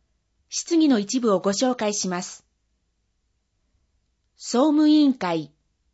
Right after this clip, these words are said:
議案七件。会計年度任用職員制度への対応は、問い。自治体で雇用される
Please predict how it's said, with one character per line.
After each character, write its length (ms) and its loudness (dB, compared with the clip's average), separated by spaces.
議 180 0
案 160 4
七 220 2
件。 320 -8
会 240 -2
計 240 2
年 220 4
度 120 4
任 260 6
用 180 4
職 280 -2
員 160 2
制 260 0
度 100 2
へ 100 0
の 140 -6
対 360 -2
応 180 0
は、 220 -4
問 200 -4
い。 60 -18
自 120 -4
治 160 -8
体 180 0
で 120 0
雇 160 0
用 180 4
さ 160 -4
れ 120 -2
る 260 -6